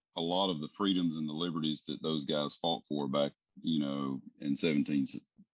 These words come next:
in the seventeen seventies, you know, I think there are, a lot of those are under attack now. And so I just try to lend my voice, you know, by way of, of, you know,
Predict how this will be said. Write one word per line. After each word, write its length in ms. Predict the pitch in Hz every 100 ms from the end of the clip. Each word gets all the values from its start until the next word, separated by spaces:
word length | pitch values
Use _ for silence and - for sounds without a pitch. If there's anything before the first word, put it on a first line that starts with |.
| _ 78 76
in 140 | 76
the 80 | 69
seventeen 420 | 87 71 67 71
seventies, 680 | - 82 76 69 69 - -
you 140 | 73 71
know, 280 | 69 67 - - 71 -
I 80 | 71
think 200 | 80 -
there 140 | 73
are, 100 | 71 - -
a 40 | 73
lot 180 | 78
of 60 | 73
those 200 | 71 67
are 140 | 71
under 200 | 73 65
attack 360 | 65 - 80 -
now. 300 | 71 69 69 - - - _ _ -
And 140 | 80
so 220 | - 80
I 80 | 85
just 180 | 107 -
try 140 | 113
to 80 | 98
lend 280 | 92 92 90
my 120 | 82
voice, 480 | 73 82 80 - -
you 140 | 78 80
know, 260 | 78 73 -
by 160 | 80 80
way 380 | 76 80 80 76
of, 120 | 69 - -
of, 240 | 73 69 - - -
you 120 | 82
know, 200 | 71 69